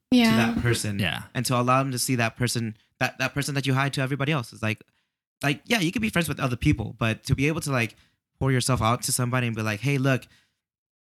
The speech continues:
Speaker 2: this is me. And I want you to understand that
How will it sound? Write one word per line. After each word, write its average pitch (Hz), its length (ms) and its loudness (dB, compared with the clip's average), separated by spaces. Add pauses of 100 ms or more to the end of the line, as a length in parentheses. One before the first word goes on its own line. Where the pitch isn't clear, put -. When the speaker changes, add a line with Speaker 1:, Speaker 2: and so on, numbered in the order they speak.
(460)
Speaker 2:
this 127 120 -2
is 151 100 -2
me. 147 300 0 (500)
And 123 320 -2
I 123 80 -6
want 160 160 -2
you 165 60 -2
to 151 60 0
understand 139 400 -2
that 117 200 -2